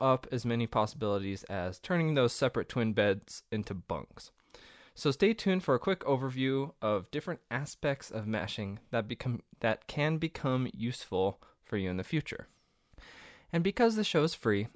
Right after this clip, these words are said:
and I try to give you the best information I have and, and my experiences, uh,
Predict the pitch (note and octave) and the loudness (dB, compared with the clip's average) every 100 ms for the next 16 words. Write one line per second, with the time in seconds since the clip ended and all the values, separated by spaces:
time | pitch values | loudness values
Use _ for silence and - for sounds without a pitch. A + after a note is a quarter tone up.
0 | - D#3 E3 - G#3+ G3 D3+ A#2+ A2+ G#2+ | -4 0 0 0 2 2 2 2 0 2
1 | F#2+ F#2+ - A2 G2+ G2 - - G#2+ A#2+ | 0 -2 -4 -6 -2 -2 -2 -4 0 0
2 | B2+ C3 C#3+ C3+ F#2 C2+ - G#2 F#2+ E2+ | 2 0 0 -2 -4 -6 -6 -4 -2 -2
3 | E2 - D#3 E3 E3 - E3 D#3+ - - | -4 -6 -2 -2 -2 -2 -4 -4 -10 -20
4 | - - - G#2+ G#2 G#2 | -20 -12 -2 2 4 4